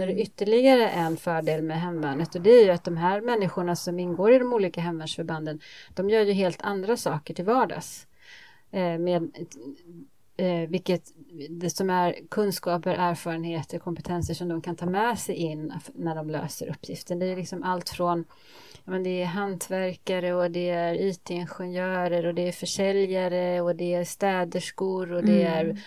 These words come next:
Speaker 1: lärare och det är så.
Speaker 2: Ja, det är allt liksom.
Speaker 1: Ja.
Speaker 2: Alla samhällsfunktioner.
Speaker 1: Absolut.
Speaker 2: Sopgubbar
Speaker 1: Ja.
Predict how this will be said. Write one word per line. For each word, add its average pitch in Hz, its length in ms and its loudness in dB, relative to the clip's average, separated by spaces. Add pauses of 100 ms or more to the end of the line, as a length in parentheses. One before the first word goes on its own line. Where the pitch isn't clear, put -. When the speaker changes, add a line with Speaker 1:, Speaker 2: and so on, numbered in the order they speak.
(160)
Speaker 1:
lärare 208 920 6
och 185 120 2
det 180 100 4
är 165 240 0 (160)
så. - 180 -14
Speaker 2:
Ja, 226 80 0
det 226 160 2
är 208 60 4
allt 214 440 2
liksom. - 300 -2
Speaker 1:
Ja. 208 60 10
Speaker 2:
Alla 185 260 8
samhällsfunktioner. 185 1200 0
Speaker 1:
Absolut. 220 280 6
Speaker 2:
Sopgubbar 175 520 6
Speaker 1:
Ja. 226 220 12